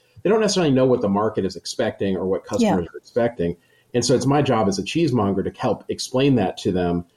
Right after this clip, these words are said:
Speaker 1: and why people would buy or not buy their cheese
Speaker 2: Yeah.
Speaker 1: and have an, a real honest conversation about that. Um, and,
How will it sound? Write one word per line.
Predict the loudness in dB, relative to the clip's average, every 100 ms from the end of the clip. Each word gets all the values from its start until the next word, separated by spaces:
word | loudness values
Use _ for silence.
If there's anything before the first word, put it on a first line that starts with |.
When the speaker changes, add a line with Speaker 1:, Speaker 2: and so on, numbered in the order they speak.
| _ _ _
Speaker 1:
and | -2 0 -2 -2
why | -2 0 0
people | 0 0 2
would | 0
buy | 2 2 2
or | 2 0
not | -2 -2
buy | -2 -2
their | -4 -6
cheese | -2 2 4
Speaker 2:
Yeah. | 2 0 -4 -12 _ -4
Speaker 1:
and | 0
have | 0
an, | 0
a | 0
real | 2 2
honest | 2 0 0 -2
conversation | -4 -4 -4 0 0 2 -2
about | -4 -8 -6
that. | -4 -4 -8 _ _ _ _
Um, | 0 2 2 0 -2
and, | 0 2 2 0